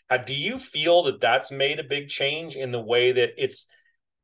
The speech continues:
I, I don't wanna say boring to watch now, because if some guy gets five fish and he's up by fifteen pounds, there's, like,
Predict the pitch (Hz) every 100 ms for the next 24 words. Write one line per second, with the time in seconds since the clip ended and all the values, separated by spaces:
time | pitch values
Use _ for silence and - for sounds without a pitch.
0 | _ _ _ _ _ _ _ _ 175 175
1 | 196 208 175 156 127 - 123 131 139 147
2 | 143 117 113 127 135 143 143 165 147 156
3 | 147 - 175 180 156 135 143 - 135 127
4 | 151 165 120 117 131 - 113 127 - 113
5 | 107 127 123 180 294